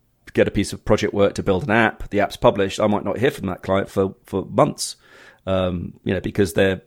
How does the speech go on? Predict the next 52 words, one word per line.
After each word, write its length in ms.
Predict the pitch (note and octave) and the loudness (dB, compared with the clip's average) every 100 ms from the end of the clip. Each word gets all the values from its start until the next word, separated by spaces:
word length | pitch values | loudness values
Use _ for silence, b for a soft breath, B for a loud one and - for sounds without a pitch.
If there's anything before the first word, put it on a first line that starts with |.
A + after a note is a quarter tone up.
| _ _ | _ _
using 420 | - G#2+ G2 F#2+ | -6 0 0 2
the 100 | G#2 | 2
app, 200 | D3+ - | 2 0
they're 80 | F#2 | -2
getting 240 | F#2 F#2 | -2 -4
some 140 | E2+ F#2+ | -4 0
traction, 360 | - - - | 0 0 -4
they 80 | F#2 | -4
wanna 140 | F#2+ G2+ | -6 -6
see 160 | - | -4
what 80 | F#2+ | -6
the 80 | - | -4
feedback 420 | A#2+ B2 F2+ - | -4 0 -2 -2
is, 140 | E2+ | -8
and 100 | F#2 | -6
then 100 | F#2 | -6
they 60 | F#2 | -4
might 200 | F#2+ - | -6 -4
come 120 | F#2+ | -4
back 160 | F#2 F#2 | -4 -4
and 80 | F2 | -6
say 120 | F2+ | -4
they 80 | F2+ | -4
need 140 | F2+ | -4
some 140 | G2 | -6
updates 300 | F#2 - F2+ | -4 -2 -2
or 60 | F#2 | 0
not. 320 | G2 - - B B B B B - | 0 -2 -6 B B B B B 0
Um, 460 | G#2 G#2+ G#2 G#2 - _ _ - _ _ _ _ _ _ _ | 2 4 2 -2 -8 _ _ -20 _ _ _ _ _ _ _
so 180 | - C#3 | 4 6
it's 160 | B2+ | 6
a 40 | C3+ | 4
case 260 | D#3 F3 | 4 2
of 100 | B2 | 2
almost 280 | A#2 A#2+ A2 | 0 2 4
having 420 | A2+ G#2+ G#2 G2 - b b b _ _ A2+ | 4 4 2 0 -6 b b b _ _ 2
that 220 | A2+ - | 2 4
schedule 480 | - B2+ G#2+ E2+ F2+ | 4 4 4 0 0
in 160 | G#2 | 4
mind. 360 | A#2+ B2 E2+ E2+ | 4 4 0 0
So, 120 | G#2 | 2
you 120 | G#2 | 2
know, 120 | G2+ | 2
I've 120 | G2+ B2 | 2 4
done 140 | B2 | 2
the 100 | G2 | 2
app, 260 | G#2+ - - _ | -2 -4 -14 _
the 120 | G#2+ | -2
app 120 | A2 G2+ | -2 -2
is 140 | G2+ | -2
out 160 | G2+ - | -2 -4
there, 300 | G2 A2+ | -8 -8